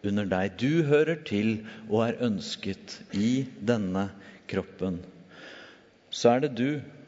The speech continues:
som også er her i dag, som ikke klarer å si om deg selv at du er kristen, uten å kjenne at du får tjukk hals.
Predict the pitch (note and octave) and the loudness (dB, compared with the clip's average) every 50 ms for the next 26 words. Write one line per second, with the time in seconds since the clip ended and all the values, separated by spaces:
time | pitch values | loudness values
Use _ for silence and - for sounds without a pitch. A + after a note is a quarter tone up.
0 | - - - - _ - - _ _ - - - - C3 C#3 B2 B2+ - - - | -20 -20 -20 -20 _ -20 -20 _ _ -12 -6 -2 0 0 2 2 0 0 0 0
1 | E3 D3 B2 G#2 G#2+ A2 G#2 G#2 G#2+ G#2 G2+ F#2+ F#2+ G2 F#2 - - - - - | 2 2 2 2 2 2 2 2 2 2 0 0 0 -2 -6 -10 -14 -20 -20 -20
2 | - - - - - - A#2+ A#2 A#2+ B2 A#2 G#2+ - - - - B2 A#2+ C3 B2 | -18 -12 -8 -4 2 4 4 4 4 2 -2 -4 -10 -8 -4 -2 0 0 0 -2
3 | - - D#3+ D#3+ C#3+ A#2 G2 F2+ F2+ B2 C#3 C#3+ C#3+ C#3+ - - - - G#2+ G#2 | -2 0 0 2 4 4 2 2 2 0 0 0 0 -2 -2 -4 -4 -4 -2 -2
4 | A#2 C3 D3+ D#3+ E3+ E3 E3+ E3 - - - C3 C#3 D3+ D3+ C3 G2 - - - | 0 0 0 0 2 0 0 0 -2 0 0 0 0 0 -2 -4 -6 -10 -12 -18
5 | - - - A2+ - - A2+ A#2+ B2 - - D3 C3+ - - - - - A#2 A#2 | -14 -4 -4 -2 0 2 2 2 2 0 -2 -2 -2 -2 -4 -6 -2 0 0 0
6 | A#2 - - - C3+ C#3+ C#3 D3 C3+ B2+ - - - - - - E3 C#3+ B2 G2+ | 0 -2 -8 0 2 2 2 2 0 -2 -2 -4 -10 -8 -2 0 2 2 2 0
7 | G#2+ - C3+ A#2 - C3+ B2 - - - B2+ A#2 - - - A2+ A2 A2+ A2 - | -2 -2 -4 -2 -2 -2 -2 -2 -4 -4 -6 -6 -6 -4 0 2 2 2 2 -2
8 | - | -8